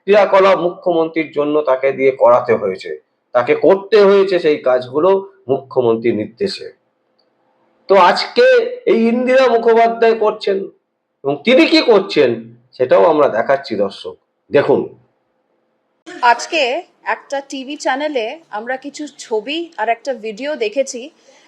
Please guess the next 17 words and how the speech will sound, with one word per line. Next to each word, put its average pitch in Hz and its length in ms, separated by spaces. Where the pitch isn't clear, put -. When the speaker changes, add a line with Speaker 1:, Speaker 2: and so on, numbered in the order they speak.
Speaker 2:
যেটা 247 440
হচ্ছে 277 460
গিয়ে 285 280
সেমিনার 262 580
হলের 269 420
ভেতরের। 180 480
এবং 233 200
এইটা 262 260
বলা 247 300
হয়েছে 285 380
যে 233 100
সেমিনার 285 520
হলের 294 260
ভেতরে, 247 380
সেইটা 254 240
নাকি 285 160
কর্ডন 269 320